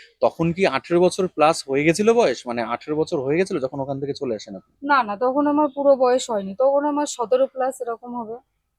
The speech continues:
Speaker 2: পুরো
Speaker 1: আচ্ছা।
Speaker 2: আঠেরো পূর্ণ হয়নি।
Speaker 1: মানে বয়স হয়নি বলে কোনো থানা পুলিশ টুলিশ হয়েছিল
Speaker 2: না,
Speaker 1: নাকি?
Speaker 2: না, ওইসব হয়নি।
Speaker 1: মানে এমনি আর কি নিয়ে চলে এসেছিল?
Speaker 2: এমনি আমাকে ওগুলোকে লিখিত পরিত করে নিয়ে যায়, মানে মীমা-, মীমাংসা করা হয়।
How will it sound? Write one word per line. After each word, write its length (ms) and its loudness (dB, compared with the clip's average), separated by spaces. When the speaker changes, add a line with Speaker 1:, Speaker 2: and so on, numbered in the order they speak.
Speaker 2:
পুরো 120 2
Speaker 1:
আচ্ছা। 120 8
Speaker 2:
আঠেরো 340 -2
পূর্ণ 240 -10
হয়নি। 300 -8
Speaker 1:
মানে 140 -10
বয়স 280 4
হয়নি 280 -2
বলে 460 2
কোনো 160 -2
থানা 240 -2
পুলিশ 260 -2
টুলিশ 200 -2
হয়েছিল 220 2
Speaker 2:
না, 140 4
Speaker 1:
নাকি? 120 0
Speaker 2:
না, 100 -8
ওইসব 360 2
হয়নি। 400 -4
Speaker 1:
মানে 140 -6
এমনি 380 0
আর 80 2
কি 80 -8
নিয়ে 160 -2
চলে 180 -2
এসেছিল? 200 6
Speaker 2:
এমনি 240 2
আমাকে 500 2
ওগুলোকে 540 6
লিখিত 360 2
পরিত 340 2
করে 340 6
নিয়ে 380 -2
যায়, 260 -14
মানে 220 -4
মীমা-, 420 -4
মীমাংসা 480 -4
করা 260 -6
হয়। 160 -16